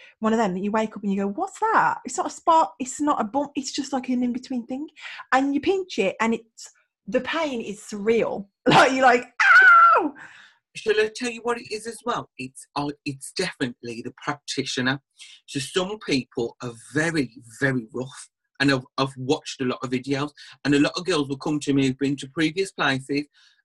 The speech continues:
Speaker 2: and then I'm just like, they're like, "I'm really nervous. The last time it was really painful."
Speaker 1: Aw.
Speaker 2: I'm like, "Right, sit down, fill your forms out, let's chat, make you feel comfortable, and let's, let's go."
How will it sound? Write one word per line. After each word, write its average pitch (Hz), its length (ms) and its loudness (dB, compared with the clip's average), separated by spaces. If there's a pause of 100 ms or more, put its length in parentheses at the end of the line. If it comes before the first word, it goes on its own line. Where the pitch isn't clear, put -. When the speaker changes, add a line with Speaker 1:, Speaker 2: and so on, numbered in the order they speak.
(300)
Speaker 2:
and 143 120 4
then 139 220 2
I'm 147 160 0
just 139 180 -8
like, 139 180 -4
they're 139 100 0
like, 139 160 0
"I'm 131 100 0
really 151 240 2
nervous. 143 440 -2
The 131 80 -6
last 143 220 -4
time 135 180 -4
it - 60 -10
was 120 140 -10
really 165 400 -2
painful." 156 600 -2 (220)
Speaker 1:
Aw. 185 420 -8 (340)
Speaker 2:
I'm 143 140 2
like, 131 220 0 (120)
"Right, 117 160 -6 (600)
sit - 320 -6
down, 165 400 0 (760)
fill 202 160 -2
your 202 100 -12
forms 165 380 -8
out, 160 280 -4 (360)
let's 175 320 -10
chat, 147 380 -4 (960)
make - 180 -10
you 180 80 -14
feel 160 340 -6
comfortable, 143 640 -2 (340)
and 139 140 0
let's, - 240 -8
let's - 320 -6
go." 117 180 -2